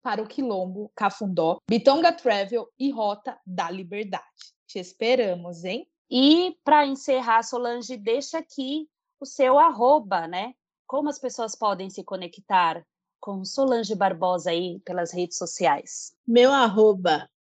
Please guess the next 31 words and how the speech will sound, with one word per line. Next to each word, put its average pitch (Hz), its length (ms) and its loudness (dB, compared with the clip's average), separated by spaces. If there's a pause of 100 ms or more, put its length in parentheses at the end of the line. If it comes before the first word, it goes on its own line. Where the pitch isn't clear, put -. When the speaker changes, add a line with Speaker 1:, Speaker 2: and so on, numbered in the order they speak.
(260)
Speaker 3:
Rota 233 440 4
da 220 160 0
Liberdade, 202 1040 0 (180)
underline, 196 1120 2
B 196 200 2
R. 165 840 2 (240)
É 190 100 2
a 196 120 6
nossa 196 500 -2
página 185 560 0
no 180 240 -4
Insta. 180 500 -4 (160)
É 202 380 4
o 214 60 0
Facebook 262 720 2
também, 320 680 2 (380)
Rota 226 440 4
da 254 160 2
Liberdade, 247 1200 2
pra 208 100 -8
vocês 208 460 2
nos 220 180 0
conhecerem, 220 1000 2 (100)
pra 196 80 -4
vocês 202 560 0
verem 202 340 2
um 208 60 0
pouquinho 214 640 2
do 208 160 4
nosso 208 420 -2
trabalho, 180 640 4